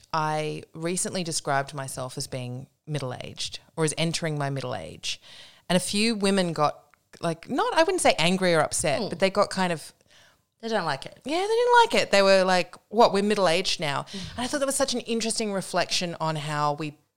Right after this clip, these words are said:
Speaker 1: we conceive of age in women, because I feel fine about being middle-aged. And, and also, I'm, we are one full adult human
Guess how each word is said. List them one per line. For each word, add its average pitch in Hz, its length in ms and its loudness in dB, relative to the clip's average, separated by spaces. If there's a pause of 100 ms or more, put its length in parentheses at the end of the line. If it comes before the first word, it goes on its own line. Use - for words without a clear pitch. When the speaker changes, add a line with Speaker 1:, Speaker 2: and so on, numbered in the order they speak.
(220)
Speaker 1:
we 165 140 -8
conceive 202 580 0
of 165 160 -2
age 147 480 0
in 156 160 -4
women, 147 400 -6 (480)
because 214 580 2 (640)
I 320 520 2
feel 294 420 0
fine 226 720 2
about 170 300 2
being 156 260 -2
middle-aged. 143 680 -8 (100)
And, 226 220 2 (120)
and 247 120 2
also, 285 440 2 (140)
I'm, 262 460 0 (420)
we 285 220 4
are 311 60 8
one 254 440 4
full 233 760 4
adult 202 380 4
human 165 520 -6